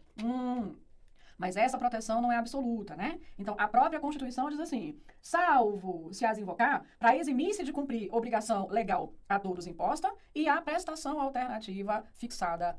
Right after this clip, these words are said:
em lei. Prestação alternativa, também fixada em lei. Essa norma constitucional aqui, a F G V também gosta de cobrar isso, ó. É uma norma de eficácia contida, tá? Vamos interpretar direitinho. Então, o que que é o direito? O direito é de liberdade.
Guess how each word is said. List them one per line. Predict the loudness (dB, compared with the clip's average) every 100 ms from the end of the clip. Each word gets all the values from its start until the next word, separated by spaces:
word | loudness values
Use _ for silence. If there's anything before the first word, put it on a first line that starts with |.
| -4
em | -4
lei. | -4 -8 -12 -18 -20 -20 -20 -20 -20 -20 -20 -20 -18 -16 -16 -14
Prestação | -12 -12 -6 -4
alternativa, | -4 -4 -6 -2 0 0 -2 -4
também | -2 0 -2 -6
fixada | -8 -6 -6 -4 -6 -6
em | -8
lei. | -8 -8 -12 -16 -8
Essa | -2 -2 0
norma | 0 0
constitucional | -2 -4 -2
aqui, | -2
a |
F | -4
G | -6
V |
também | -6 -4
gosta | -4
de |
cobrar | -4 -4
isso, | -4 -10
ó. | -14 -6
É |
uma | -2 -2
norma | -2 -4
de |
eficácia | -8 -8 -8 -8
contida, | -8 -8 -10 -16 -12
tá? | -6 -4
Vamos | -6
interpretar | -8 -8 -6 -6 -6 -8
direitinho. | -6 -6 -6 -12 -18 -20 -10 0
Então, | 2
o | 2
que | -2
que | -2
é |
o |
direito? | -2 -4
O | 0
direito | 0 2
é | 0
de | 0
liberdade. | 2 2 0 -2